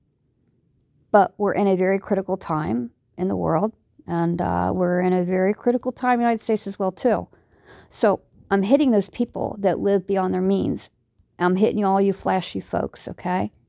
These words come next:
Because you're the ones first who should be giving more than the people that are struggling. But what's interesting, I've realized through my lifetime, is the people that struggle are the people that give more, or the people who've gone through a lot of hardship, whether it's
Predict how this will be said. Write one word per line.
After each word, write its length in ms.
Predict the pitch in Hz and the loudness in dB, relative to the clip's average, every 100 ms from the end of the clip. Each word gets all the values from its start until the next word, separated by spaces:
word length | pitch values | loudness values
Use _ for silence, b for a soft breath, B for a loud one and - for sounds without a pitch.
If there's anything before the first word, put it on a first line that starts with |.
| _ b b b | _ b b b
Because 380 | 196 208 190 208 | 2 4 4 4
you're 160 | 262 | 2
the 80 | 254 | 2
ones 320 | 202 180 175 | 2 0 -2
first 480 | - 185 175 - - | -6 -4 -4 -6 -6
who 100 | 196 | -6
should 200 | - 180 | -4 -4
be 80 | 185 | -2
giving 340 | 190 180 180 | 0 0 0
more 340 | 180 - 87 - _ _ _ b b | 0 0 -2 -6 _ _ _ b b
than 120 | 185 | 2
the 80 | 185 | 2
people 360 | - 214 202 190 | 2 -2 0 2
that 160 | 190 | 4
are 100 | 185 | 2
struggling. 600 | - - 170 - - - - _ _ b b | 0 0 0 0 -4 -6 -10 _ _ b b
But 80 | 202 | 4
what's 180 | 208 202 | 4 6
interesting, 540 | 240 - 240 - 202 | 2 0 -4 -2 -2
I've 160 | 190 180 | 0 0
realized 440 | 185 185 180 180 | 0 0 0 -2
through 120 | - 175 | -2 0
my 140 | 185 | 2
lifetime, 500 | 185 180 - 180 175 | 2 -2 -4 -2 -2
is 120 | 175 | -2
the 100 | 180 | -6
people 320 | - 202 - | -4 -6 -4
that 140 | 196 - | -4 -4
struggle 460 | - 190 185 170 | 0 0 2 -2
are 80 | 185 | -2
the 60 | 180 | -2
people 240 | 196 196 185 | -6 -6 -6
that 180 | 180 | -4
give 160 | 190 180 | -4 -4
more, 280 | 180 180 - _ _ b b | -2 -2 -6 _ _ b b
or 60 | 208 | 0
the 80 | 185 | 0
people 280 | - 220 220 | 0 2 2
who've 140 | - | 2
gone 220 | 190 202 | 0 0
through 160 | - 185 | -2 -2
a 20 | |
lot 140 | 185 | -2
of 80 | 180 | -2
hardship, 520 | 175 175 - 190 175 _ _ - | -2 -4 -4 -4 -6 _ _ 0
whether 380 | 190 180 190 170 | 4 4 2 0
it's 280 | 175 - | -4 -8